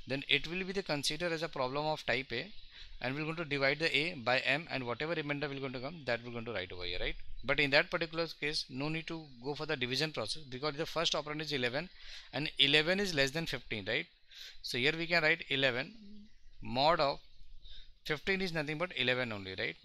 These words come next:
In similar way, the problem number two is where seventeen mod of twenty-five, right? So to calculate seventeen mod of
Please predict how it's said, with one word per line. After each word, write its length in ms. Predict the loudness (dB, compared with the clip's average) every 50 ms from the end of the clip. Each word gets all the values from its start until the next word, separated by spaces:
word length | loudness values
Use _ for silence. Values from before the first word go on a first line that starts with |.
| -12 -8
In 80 | -4 0
similar 340 | 2 2 4 6 6 6
way, 120 | 6 4 2
the 120 | 2 2
problem 280 | 2 2 2 4 4 2
number 160 | 2 2 0
two 120 | 0 -2
is 120 | -4 -4 -2
where 80 | -2
seventeen 420 | 0 0 0 0 0 0 -2 -2 0
mod 180 | 0 0 0
of 120 | 0 -2 -2
twenty-five, 500 | -2 -2 -2 -2 -2 -4 -2 -4 -2 -2
right? 160 | -2 -2 -2 -4 -8 -10 -8 -8 -8 -6 -4 -2 0 0 0 0
So 140 | 0 -2 -2
to 180 | -2 -2 0
calculate 400 | 2 4 2 2 2 -2 0 2
seventeen 760 | 2 2 2 2 2 0 0 -2 -2 -2 -4 -4 -8 -14 -18 _ -20 _ _ _ _ _ _ _ -20 _ _ -20 -20 -20 -18 _ -4
mod 300 | 0 2 4 4 4 4
of 160 | 2 0